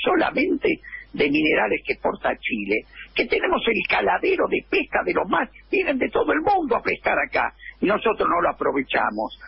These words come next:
que tenemos el segundo yacimiento de shale gas del mundo, tenemos las reservas de litio, ¿eh? casi el cincuenta por ciento de las reservas del mundo están acá,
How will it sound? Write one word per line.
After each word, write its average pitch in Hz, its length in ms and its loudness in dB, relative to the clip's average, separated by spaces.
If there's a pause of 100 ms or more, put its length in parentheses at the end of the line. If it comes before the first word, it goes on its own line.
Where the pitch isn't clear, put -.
(260)
que 226 120 2
tenemos 339 380 0
el 233 80 0
segundo 349 320 2
yacimiento 233 720 2
de 180 160 2
shale - 320 2
gas - 220 0 (340)
del 349 220 0
mundo, 240 480 0 (420)
tenemos 302 320 2
las 269 140 2
reservas 311 500 0
de 262 60 0
litio, 330 480 0 (800)
¿eh? - 160 0
casi - 240 -2
el 254 80 0
cincuenta 285 580 0
por - 220 0
ciento 311 320 2
de 196 60 2
las 175 180 0
reservas 220 500 0
del 202 120 -2
mundo 277 260 2
están 220 240 0
acá, - 340 -2